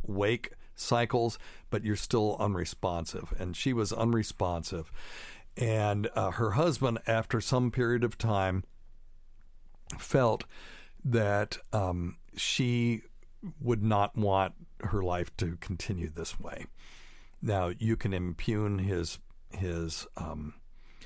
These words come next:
motives if you want to. There are people that do. Uh, but, you know, he argued that a reasonable person would not want to be kept alive in this situation with no hope of ever recovering,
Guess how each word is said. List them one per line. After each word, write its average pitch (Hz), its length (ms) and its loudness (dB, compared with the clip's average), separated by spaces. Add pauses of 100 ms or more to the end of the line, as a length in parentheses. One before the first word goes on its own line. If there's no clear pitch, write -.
(260)
motives 123 600 6
if 117 200 2
you 123 100 4
want 104 340 2
to. 101 180 2
There 90 160 2
are 87 140 2
people 101 320 -4
that 85 240 -4
do. 127 320 4 (1040)
Uh, 87 440 0 (140)
but, 107 500 -2 (120)
you 107 160 -2
know, 87 260 0 (100)
he 131 420 2
argued 101 500 2
that 90 120 2
a 92 60 0
reasonable 98 540 2
person 98 440 0
would 85 140 -2
not 90 260 0
want 92 220 2
to 85 60 -2
be 87 180 -2
kept - 300 -4
alive 98 360 2
in 98 100 0
this 90 120 0
situation 90 460 0
with 85 120 -2
no 95 260 2
hope 104 280 2
of 87 100 0
ever 82 200 -2
recovering, - 720 -4